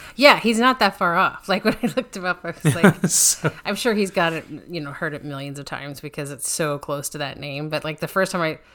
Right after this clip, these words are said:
Speaker 1: I did a kind of double take, I was like, "I've heard this name before." And it took me a second. I was like, "Oh, no, that's Fraser Crane."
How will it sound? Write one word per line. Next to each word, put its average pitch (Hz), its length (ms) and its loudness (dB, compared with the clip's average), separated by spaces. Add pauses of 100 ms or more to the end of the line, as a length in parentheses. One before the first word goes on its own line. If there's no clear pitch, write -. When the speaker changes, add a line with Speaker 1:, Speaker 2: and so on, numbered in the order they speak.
(200)
Speaker 1:
I 170 100 -2
did 175 220 0
a 156 120 -2
kind 175 200 -4
of 156 100 -4
double 156 240 -2
take, 156 200 -10
I 143 40 -6
was 147 80 -8
like, 139 200 -14 (180)
"I've 160 120 -16
heard 240 180 -8
this - 180 -12
name 226 160 -6
before." - 520 -12
And 170 100 -8
it - 80 -12
took - 160 -4
me 165 80 -4
a 147 60 -6
second. - 340 -8
I - 20 -8
was 143 100 -10
like, - 180 -16
"Oh, 254 320 2 (560)
no, 185 120 2
that's 190 200 4
Fraser 160 280 -2
Crane." 180 380 0